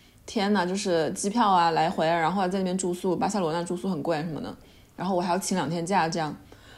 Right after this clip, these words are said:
我真的是，我大概犹豫了两个礼拜的时间，每天都在想要不要去，要不要去，就是天天都在查机票，就眼看那个机票的价格越来越贵，越来越贵，到最后一刻，就是两天，就那个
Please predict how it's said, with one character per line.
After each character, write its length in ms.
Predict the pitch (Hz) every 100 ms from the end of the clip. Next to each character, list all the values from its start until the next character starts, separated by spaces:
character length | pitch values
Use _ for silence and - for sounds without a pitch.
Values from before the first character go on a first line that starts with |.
| - -
我 40 |
真 140 | 196 240
的 100 | 240
是， 160 | 247
我 120 | 185 185
大 120 | 247
概 120 | 240
犹 200 | 202 170
豫 60 | 214
了 80 |
两 260 | 196 185 -
个 80 | 190
礼 120 | 190
拜 120 | 160
的 80 | 156
时 200 | - 139
间， 180 | 135 147
每 180 | 170 -
天 160 | 190
都 80 | 180
在 80 | 190
想 200 | 196 170
要 80 | 165
不 40 |
要 80 | 160
去， 140 | -
要 80 | 165
不 80 | 160
要 100 | 160
去， 220 | - 160
就 100 | 175
是 140 | 180
天 240 | 170 247 220
天 100 | 233
都 80 | 220
在 120 | 190
查 180 | 190 156
机 160 | -
票， 180 | 214 170
就 140 | 175
眼 240 | 226 208 151
看 240 | 214 226
那 80 | 226
个 100 | 196
机 160 | 190 220
票 140 | 247
的 60 | 196
价 180 | 214
格 160 | 185 185
越 140 | 214
来 100 | 196
越 100 | 185
贵， 220 | 190 196 190
越 80 |
来 80 | 180
越 100 | 180
贵， 240 | 175 170 - - - - - - _ - -
到 140 | 202
最 140 | -
后 160 | 220 196
一 80 | 151
刻， 260 | - 202
就 100 | 165
是 300 | 180 175 156 -
两 280 | 196 156 160
天， 300 | - 196 202
就 80 |
那 100 | 214
个 320 | 196 165 -